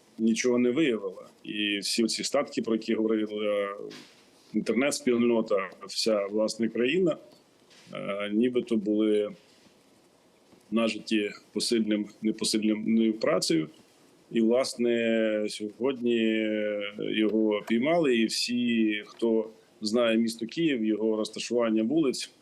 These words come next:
звернули, до речі, на це увагу, що, е, сталося це зовсім поруч з, е, приміщенням самого Д Б Р, ніби складається враження, що він там ніби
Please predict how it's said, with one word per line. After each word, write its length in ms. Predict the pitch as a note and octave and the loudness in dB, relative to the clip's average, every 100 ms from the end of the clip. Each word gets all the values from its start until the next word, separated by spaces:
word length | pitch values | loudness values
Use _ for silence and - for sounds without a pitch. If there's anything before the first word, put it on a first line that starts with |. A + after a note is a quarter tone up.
| G#2 | -8
звернули, 440 | G2+ A2 A#2 A2 G#2+ | -2 2 4 2 0
до 80 | A2 | -2
речі, 260 | A2 - G#2+ | 0 -2 -4
на 40 | |
це 160 | - A2 | -2 0
увагу, 380 | A#2 D#3+ B2+ | 0 0 0
що, 460 | A2 - A2 A2 G#2 - _ _ _ _ - | -2 -4 -2 -2 -2 -8 _ _ _ _ -8
е, 120 | G#2+ G#2 | -4 -2
сталося 440 | - C3 A#2 A2+ | 0 2 2 0
це 400 | - A#2+ A#2 A2+ | 0 2 4 2
зовсім 340 | A2 A#2 - | 2 0 -2
поруч 320 | F#2+ A#2+ A#2+ - | -4 -2 0 -2
з, 260 | - - | -4 -2
е, 320 | A2+ A2 G#2+ G2+ | 0 0 0 -2
приміщенням 500 | A2 B2 A2+ A2+ A2 | -2 0 0 0 0
самого 340 | - A#2+ G#2+ | 0 0 0
Д 120 | G#2+ G#2+ | 0 0
Б 120 | B2 | 0
Р, 120 | D3+ | 0
ніби 200 | B2 G#2+ | 0 -2
складається 520 | G#2+ G#2+ A2 G#2+ G#2 G#2 | -4 -4 0 -2 -2 -2
враження, 320 | A#2 G#2 G2+ | -2 -2 -8
що 160 | - | -6
він 120 | G#2+ G#2 | -4 -2
там 200 | G#2+ G#2 | 0 0
ніби 280 | G2+ G2 | 0 -2